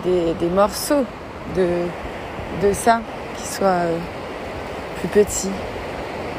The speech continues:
comme des pièces d'un puzzle. Je vais prendre en photo ce que je vois devant moi parce que c'est beaucoup trop beau. Je suis sur la plage, je suis partie marcher, euh, avec Charlie, c'est marée basse.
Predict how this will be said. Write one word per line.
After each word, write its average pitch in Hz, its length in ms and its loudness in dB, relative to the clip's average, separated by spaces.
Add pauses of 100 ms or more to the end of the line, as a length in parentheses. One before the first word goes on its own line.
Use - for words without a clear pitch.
(920)
comme 202 220 6
des 190 100 4
pièces 214 280 6
d'un 185 140 2
puzzle. 180 420 6 (2000)
Je - 60 -4
vais 190 80 0 (140)
prendre 269 180 8
en 233 40 4
photo 240 260 4
ce - 100 0
que 240 80 6
je 220 80 6
vois 214 80 8
devant 190 200 4
moi 220 220 6
parce 233 140 4
que - 100 -2
c'est 214 140 6
beaucoup 190 300 0
trop - 200 4
beau. 180 220 4 (600)
Je - 40 -4
suis 202 100 0
sur 247 120 8
la 233 120 8
plage, 233 340 6
je 254 40 -2
suis - 140 -4
partie 214 340 -2
marcher, 233 500 6
euh, 196 240 4 (760)
avec 208 240 6
Charlie, 226 420 4
c'est 208 200 2
marée 185 280 2
basse. 196 240 4